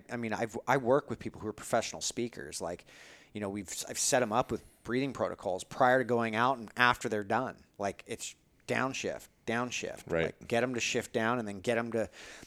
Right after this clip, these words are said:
Speaker 1: get 'em to get into a calm place before they head out and they're not thinking about too much, right?
Speaker 2: Yep.
Speaker 1: It's no different than a performer either, you know? So, you know, you get any type of performer and you wanna get them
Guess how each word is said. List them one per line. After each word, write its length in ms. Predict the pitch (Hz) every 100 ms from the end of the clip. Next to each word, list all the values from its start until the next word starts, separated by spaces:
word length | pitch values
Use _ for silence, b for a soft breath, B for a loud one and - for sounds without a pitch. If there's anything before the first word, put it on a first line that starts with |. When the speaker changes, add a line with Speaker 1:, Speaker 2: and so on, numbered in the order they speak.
| B -
Speaker 1:
get 160 | 139
'em 140 | 143 139
to 240 | 123 110 98
get 200 | - 127
into 320 | 131 131 - 113
a 80 |
calm 760 | 95 - - 120 117 117 117 113
place 440 | - 123 117 92
before 300 | - 95 110
they 120 | 104 92
head 200 | 104 104
out 240 | 107 101
and 100 | 107
they're 60 | 98
not 240 | 107 -
thinking 400 | - - 117 107
about 280 | 92 87 -
too 140 | -
much, 400 | 98 95 65 -
right? 300 | - 87 98 _ - 92
Speaker 2:
Yep. 180 | 87 - - _ _ -
Speaker 1:
It's 160 | 123 139
no 100 | 117
different 280 | 117 110
than 100 | 98
a 40 | 90
performer 520 | 113 - 113 101 87
either, 320 | 104 90 - _ B B B B B -
you 80 |
know? 160 | 92 101
So, 320 | - 113 117 B B B B B
you 80 | 110
know, 60 |
you 40 | 104
get 160 | 107 -
any 180 | 131 117
type 260 | 127 113
of 120 | 101 -
performer 560 | 104 117 104 90 98 - -
and 100 | 95
you 80 | 98
wanna 240 | 101 101
get 280 | 95 98 -
them 340 | 98 92 92